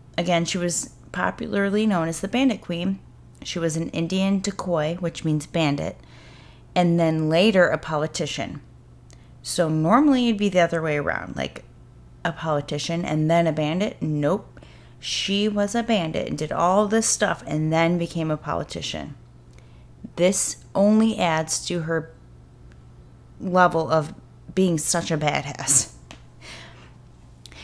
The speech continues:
After being gang raped by some members of her village, Phoolan Devi turned bandit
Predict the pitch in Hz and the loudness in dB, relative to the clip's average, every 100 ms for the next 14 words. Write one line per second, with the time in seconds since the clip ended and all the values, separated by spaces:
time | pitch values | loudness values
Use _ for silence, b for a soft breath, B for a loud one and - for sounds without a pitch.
0 | B - 190 233 214 247 247 226 214 190 | B -2 0 2 4 6 6 6 4 4
1 | 190 190 - - 180 180 - 175 175 170 | 2 2 -4 0 2 2 0 0 0 0
2 | 185 180 190 208 185 165 160 160 - - | 0 0 0 0 2 2 0 -4 -8 -12
3 | - 190 180 170 180 202 202 175 165 165 | -10 -6 -2 2 2 2 2 0 0 -4
4 | 170 - - 170 175 170 180 160 143 139 | -4 -6 -4 -2 -2 0 2 4 2 -2